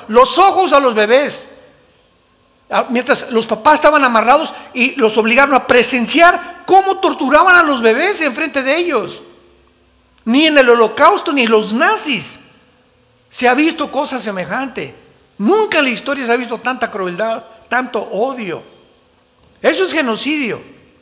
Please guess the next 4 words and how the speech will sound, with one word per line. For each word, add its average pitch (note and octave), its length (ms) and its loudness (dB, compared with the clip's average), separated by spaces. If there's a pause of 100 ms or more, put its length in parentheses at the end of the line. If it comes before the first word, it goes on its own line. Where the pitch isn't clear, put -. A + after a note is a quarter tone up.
(640)
Y F#3 120 -12
todavía D4 720 -6
de G3+ 140 -8
cínicos. C#4+ 1160 -12